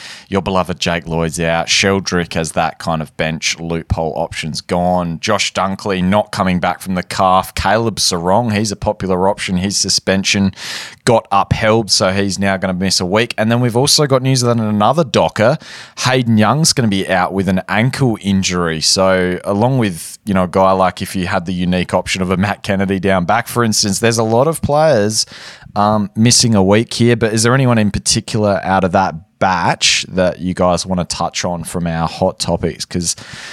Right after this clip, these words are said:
there's a couple of important names. I suppose Hayden Young's quite, quite well owned as well. Um, a Baz Lenker's just not really done it for us this year as well. But Caleb Serong, even with the one week suspension, um,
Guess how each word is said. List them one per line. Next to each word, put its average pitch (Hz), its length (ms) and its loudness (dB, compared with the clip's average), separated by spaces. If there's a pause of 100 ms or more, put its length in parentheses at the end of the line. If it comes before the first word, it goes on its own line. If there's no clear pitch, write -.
(200)
there's 113 100 -4
a 120 40 -6
couple 196 200 2
of 185 100 2
important 120 500 2
names. 131 360 0
I 107 60 2
suppose 104 380 2
Hayden 104 320 0
Young's 101 380 0
quite, 101 420 0 (180)
quite 98 320 0
well 98 260 2
owned 98 300 2
as 85 160 -2
well. 117 420 2
Um, 87 340 -2
a 87 80 -2
Baz 92 380 -2
Lenker's 87 460 -2
just - 240 -4
not 87 260 -4
really 87 240 -2
done 85 240 0
it - 160 -4
for 92 240 -2
us 82 140 -2
this - 260 -2
year 85 180 -2
as 78 140 -6
well. 90 240 2
But 85 320 0 (340)
Caleb 127 300 0
Serong, 104 560 2
even 123 240 0
with 127 80 0
the 117 100 0
one 117 240 2
week 117 220 0
suspension, 131 800 0 (640)
um, 110 400 0